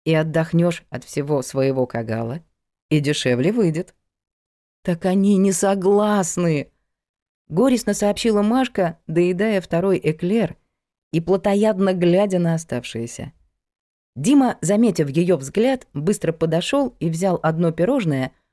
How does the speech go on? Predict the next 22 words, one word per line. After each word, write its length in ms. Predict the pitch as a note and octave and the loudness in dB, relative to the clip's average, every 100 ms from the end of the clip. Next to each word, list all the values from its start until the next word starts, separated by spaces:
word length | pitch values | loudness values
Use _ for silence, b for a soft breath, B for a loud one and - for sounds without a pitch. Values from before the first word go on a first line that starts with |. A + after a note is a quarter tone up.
| _ - | _ -12
чтобы 320 | - F3+ G3 | -4 0 2
не 140 | F#3+ | 2
остаться 520 | F#3+ F#3 C#4 C4 - E3 | 0 -2 -2 -2 -4 -2
совсем 440 | E3 D#3+ A#3+ A#3+ | -2 0 0 0
без 160 | F#3 D#3 | 0 -4
угощения. 720 | D3 C#3+ - C#3 C3+ C3 C#3 _ _ _ _ _ _ - | -4 -6 -4 -4 -2 -4 -8 _ _ _ _ _ _ -6
Посмотрев 580 | F#3+ G#3+ G#3+ B3+ B3 - | -2 0 0 0 -2 -2
на 120 | G3+ | -2
последний 560 | G3+ G3+ G#3+ F#3 G3 G3 | -2 0 0 2 2 2
эклер, 380 | A3 A3+ G3 _ - | 2 0 -2 _ -6
Машка 360 | F3+ G3+ - | -4 -4 -4
вздохнула, 680 | E3+ E3 F#3 - C#3 C3+ C#3 - _ _ _ _ - | -6 -4 -4 -2 -2 -2 -4 -10 _ _ _ _ -6
потому 320 | F#3+ G3 G#3+ | -2 0 0
что 160 | - | 0
лишить 360 | G3+ G3+ G#3+ G#3 | 0 2 0 0
меня 220 | G3+ G3 | 0 0
сладкого 720 | G3 A3 A3+ - D#3+ D#3 D#3 | 0 0 -2 -2 -2 -2 -4
не 140 | A3 A3 | -2 0
могла. 400 | D#3 B2+ B2 C3 _ _ _ _ _ _ _ _ _ _ - | -2 -4 -6 -8 _ _ _ _ _ _ _ _ _ _ -4
«Им 180 | A3+ A#3 | 0 2
же 140 | A#3+ | 2
нужно, 580 | A#3 B3 A#3+ F#3+ D3+ | 4 4 4 2 0